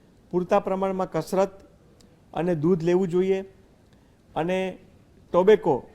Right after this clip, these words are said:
આલ્કોહોલથી દૂર રહેવું જોઈએ. ઓસ્ટીઓપોરોસિસના બીજા બધા કારણો પણ હોય છે, પણ મુખ્યત્વે સ્ત્રીઓમાં માસિક સ્ત્રાવ પછી જે બંધ થયા પછી જે ઓસ્ટીઓપોરોસિસ જોવા મળે છે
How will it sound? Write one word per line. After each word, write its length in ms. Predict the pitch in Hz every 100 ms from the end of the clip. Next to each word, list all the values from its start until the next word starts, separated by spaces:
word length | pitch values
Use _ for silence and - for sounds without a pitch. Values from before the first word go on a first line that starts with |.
| -
આલ્કોહોલથી 1160 | 156 185 202 180 135 104 - _ _ _ -
દૂર 240 | 160 160 196
રહેવું 280 | 185 185 175
જોઈએ. 380 | 175 185 202 - - - _ - _
ઓસ્ટીઓપોરોસિસના 880 | - 151 - 185 190 190 180 180 202
બીજા 260 | 175 147 185
બધા 180 | 190 196
કારણો 320 | 175 180 190
પણ 160 | 185
હોય 160 | 175 160
છે, 300 | 156 196 151 - - - - - - _
પણ 140 | - 185
મુખ્યત્વે 680 | 165 160 240 214 196 180 175 - - _ - _ _ _ -
સ્ત્રીઓમાં 680 | - - 196 226 208 175 170 - - - - -
માસિક 380 | 139 156 - 226
સ્ત્રાવ 300 | - 190 202
પછી 280 | 196 185 202
જે 360 | 175 185 180 - - _ _ - - - _ _ _ _ -
બંધ 220 | 156 190
થયા 200 | 196 196
પછી 300 | 190 165 196
જે 80 | 185
ઓસ્ટીઓપોરોસિસ 640 | 170 - 185 175 170 185
જોવા 260 | 151 165 170
મળે 220 | 170 190
છે 220 | 170 165